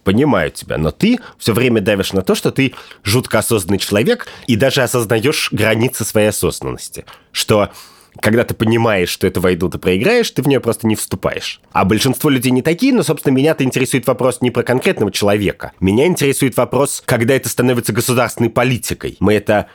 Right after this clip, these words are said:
готовы поддержать или не готовы? Потому что я-то, конечно, совершенно не готов. По многим причинам, но главная, конечно, причина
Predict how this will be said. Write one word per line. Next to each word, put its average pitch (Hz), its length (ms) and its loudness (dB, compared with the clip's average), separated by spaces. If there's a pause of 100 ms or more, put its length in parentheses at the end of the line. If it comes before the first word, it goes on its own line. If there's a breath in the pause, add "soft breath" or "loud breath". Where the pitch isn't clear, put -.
(140 loud breath)
готовы 190 400 0
поддержать 110 640 -2
или 131 100 2
не 175 120 2
готовы? - 380 -2
Потому 80 260 0
что - 140 -4
я-то, 214 280 2
конечно, 160 420 0
совершенно 131 500 2
не 120 160 2
готов. - 540 -2
По 120 140 2
многим 123 460 2
причинам, 233 580 0 (160 loud breath)
но 110 120 2
главная, 180 520 2
конечно, 127 360 0
причина 95 540 0